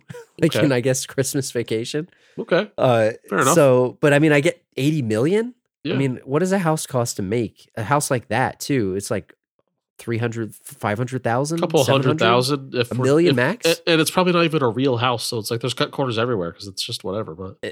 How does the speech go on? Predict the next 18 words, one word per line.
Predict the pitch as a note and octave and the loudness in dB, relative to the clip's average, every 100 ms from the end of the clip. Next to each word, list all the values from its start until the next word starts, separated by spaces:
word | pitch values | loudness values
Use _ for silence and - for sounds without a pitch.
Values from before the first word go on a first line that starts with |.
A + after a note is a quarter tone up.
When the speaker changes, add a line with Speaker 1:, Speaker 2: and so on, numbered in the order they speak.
| - | -14
Speaker 1:
yeah, | - A2+ D3 G#2+ F#2 | -10 -2 0 0 -2
I | A#2+ C#3+ | 0 2
like | A3 | 2
the | G#3 | 2
inside | C3 C3 G#2 F#2+ | 0 0 -2 -2
of | |
that | F#2 F#2 | -4 -6
thing | G2 F2+ | -8 -8
though. | F2+ F2+ - | -10 -12 -10
I | A2 | -6
like | A2+ A#2+ | -4 -2
it. | A2 | 0
Speaker 2:
So | A#2+ | 0
Speaker 1:
looked | A#2+ | 0
very | A#2+ B2 A2+ | 0 0 -2
dated. | F#2+ G2+ E2 - _ _ - _ _ - | -2 -4 -6 -12 _ _ -20 _ _ -6
Speaker 2:
would | B2 B2+ | -2 0
you, | D3 E3 E3 - | 0 0 -2 -6